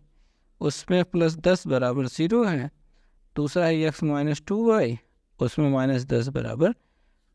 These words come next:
ज़ीरो। घटाते वक्त चिन्ह बदल देते हैं, ये कट जाएगा, यहाँ पे देखिए घटाना हो जाएगा, तीन माइनस में है, दो प्लस में हो गया, अब हो गया,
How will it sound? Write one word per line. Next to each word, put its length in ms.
ज़ीरो। 480
घटाते 420
वक्त 180
चिन्ह 280
बदल 420
देते 320
हैं, 280
ये 100
कट 220
जाएगा, 440
यहाँ 300
पे 80
देखिए 220
घटाना 440
हो 60
जाएगा, 440
तीन 240
माइनस 440
में 80
है, 80
दो 220
प्लस 380
में 120
हो 160
गया, 240
अब 160
हो 160
गया, 180